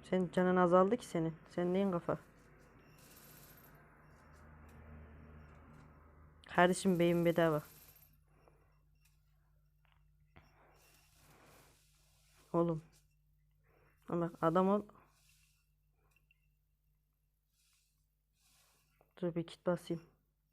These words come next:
O da kendini kapattı yani.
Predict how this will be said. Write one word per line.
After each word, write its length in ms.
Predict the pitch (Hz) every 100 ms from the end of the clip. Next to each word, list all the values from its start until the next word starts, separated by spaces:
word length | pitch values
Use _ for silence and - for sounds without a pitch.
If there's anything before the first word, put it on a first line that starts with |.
| _ _ _ _ _ _ _ _ _
O 100 | 175
da 100 | 196
kendini 360 | 220 214 185 165
kapattı 420 | 165 165 160 -
yani. 340 | 156 151 151